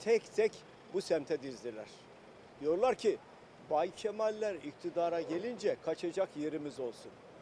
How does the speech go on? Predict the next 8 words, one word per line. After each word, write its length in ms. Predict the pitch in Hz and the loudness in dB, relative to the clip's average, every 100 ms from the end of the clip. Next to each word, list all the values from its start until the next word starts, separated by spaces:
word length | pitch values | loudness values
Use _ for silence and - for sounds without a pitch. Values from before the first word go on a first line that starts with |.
| - - - - - | -20 -20 -20 -6 2
Bakın 360 | 180 - 202 160 | 2 4 2 4
ey 220 | 175 175 | 6 6
çeteler, 520 | - 165 - 147 131 - - - - - - - | 4 0 2 0 0 -4 -10 -18 -18 -18 -18 -14
kaçmayı 720 | - 175 - - 214 226 240 | 2 2 2 -2 -2 -2 -2
düşündüğünüz 680 | 185 170 202 190 190 208 214 | -4 -6 -6 -6 -6 -4 -4
sokaktayım 680 | - 196 190 180 - 175 151 | 0 0 2 0 2 2 2
şu 220 | - 143 | -2 -4
an. 100 | 127 | -4